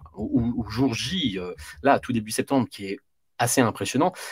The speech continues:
et beaucoup se disent, bah, finalement, pour deux ou trois mille euros, je vais rouler en modèle Y en revendant tout de suite ma modèle trois. C'est ça qui fait aussi, euh,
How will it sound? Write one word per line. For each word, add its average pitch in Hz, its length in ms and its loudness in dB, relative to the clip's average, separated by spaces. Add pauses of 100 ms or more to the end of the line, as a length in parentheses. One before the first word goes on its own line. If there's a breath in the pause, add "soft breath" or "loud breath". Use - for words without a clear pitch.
(100)
et 98 80 -4
beaucoup 123 260 0
se - 120 0
disent, 139 260 0
bah, 101 80 2
finalement, 254 480 4
pour 120 280 -6
deux - 100 2
ou 147 100 4
trois - 180 4
mille 113 120 6
euros, 131 220 2
je 110 100 -2
vais 101 40 0
rouler 123 200 4
en 143 80 6
modèle 104 200 2
Y 123 300 -2 (240 loud breath)
en 104 120 4
revendant 113 260 2
tout - 120 -12
de - 60 -12
suite 147 140 -6
ma 120 100 4
modèle 120 240 0
trois. - 200 -8 (680)
C'est 139 140 0
ça 180 120 4
qui 110 140 -2
fait 123 100 0
aussi, 127 380 2
euh, 101 100 4